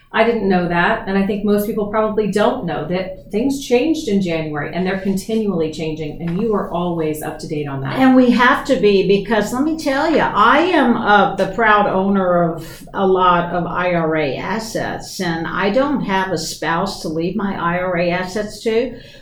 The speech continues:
Speaker 2: which means a non-spouse beneficiary has to now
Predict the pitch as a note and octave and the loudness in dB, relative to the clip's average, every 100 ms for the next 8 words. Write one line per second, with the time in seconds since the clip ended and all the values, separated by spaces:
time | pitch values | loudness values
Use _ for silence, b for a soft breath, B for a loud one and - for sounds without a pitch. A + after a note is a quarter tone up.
0 | - A#3 A#3 A3+ B3 C#4 C4+ F#3+ F#3 F#3+ | 2 4 4 2 4 4 4 2 0 -2
1 | F#3+ G3 G3 G#3 A#3 A#3 G#3+ G3+ G3 - | 0 2 2 2 2 0 0 0 0 -2
2 | G3 F3+ A3 B3 - G3 E3 D#3+ D3+ E3+ | -2 0 2 0 0 -2 0 0 0 -2
3 | - - - - A#3 A3 A3 - G#3+ G3+ | -4 -12 -20 -6 0 2 0 -2 -2 0
4 | G3 A3+ A#3+ G3 E3 E3+ - | 2 2 2 2 0 0 -4